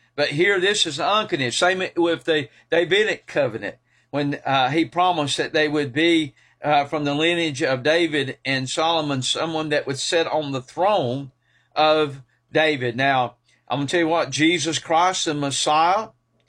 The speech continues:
did not literally sit on the throne when he came in his first advent, but praise God, he will when he comes in his second advent, fulfilling Isaiah, uh, seven and, uh, uh, Isaiah nine, fulfilling,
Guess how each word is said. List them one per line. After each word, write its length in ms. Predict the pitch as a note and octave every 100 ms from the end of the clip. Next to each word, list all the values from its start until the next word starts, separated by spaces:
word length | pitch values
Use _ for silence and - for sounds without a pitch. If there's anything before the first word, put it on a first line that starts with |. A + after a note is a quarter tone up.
| _ _ _ -
did 160 | D3+
not 300 | D3+ E3+ -
literally 340 | D3+ F3 E3+ D#3
sit 340 | - F3 E3+
on 180 | E3+ E3
the 100 | D#3
throne 420 | - D#3+ D#3+ D#3+
when 120 | D#3
he 80 | D3+
came 380 | - D#3 D#3+ D3+
in 80 | C#3
his 140 | B2+
first 360 | - E3+ C#3 D#3
advent, 500 | C#3 A#2+ C3+ C3 - _ _ -
but 160 | A2+ -
praise 300 | D#3 C#3+ A#2+
God, 260 | C#3+ C3
he 80 | B2
will 320 | B2+ C3 B2+
when 180 | A#2 A#2
he 60 | A2+
comes 420 | - B2+ A#2 A2
in 140 | A2
his 160 | A2 -
second 460 | - C#3+ A2+ G#2
advent, 480 | G#2 G2+ A2 A#2 A2+ - _ _
fulfilling 580 | - D#3+ C3 E3+ D#3 D3 -
Isaiah, 760 | D#3+ F3 C#3 F3 D#3+ B2 G2+ - _ _ -
uh, 180 | C3+ C3+
seven 500 | - E3 D#3 C3 B2
and, 120 | B2+
uh, 320 | C#3+ F2 - - _ -
uh, 380 | C3+ C3+ C#3 C#3+
Isaiah 520 | D3+ D3+ C3+ E3 D#3+
nine, 480 | D3+ D#3+ D#3+ C#3 B2
fulfilling, 760 | - E3 B2+ E3+ E3+ D#3 C#3+